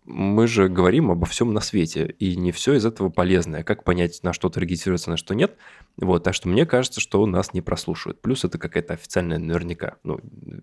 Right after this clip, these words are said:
позиция, э, всех рекламных систем. А, но так как,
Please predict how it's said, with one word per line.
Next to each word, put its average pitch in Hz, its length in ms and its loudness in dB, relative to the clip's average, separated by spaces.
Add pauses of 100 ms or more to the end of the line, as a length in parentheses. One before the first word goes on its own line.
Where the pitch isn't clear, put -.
позиция, 82 520 -4 (340)
э, - 120 -2
всех - 280 -2
рекламных 85 380 -4
систем. 180 360 -4 (520)
А, 87 360 2
но 107 560 6 (280)
так 131 240 4
как, 110 360 2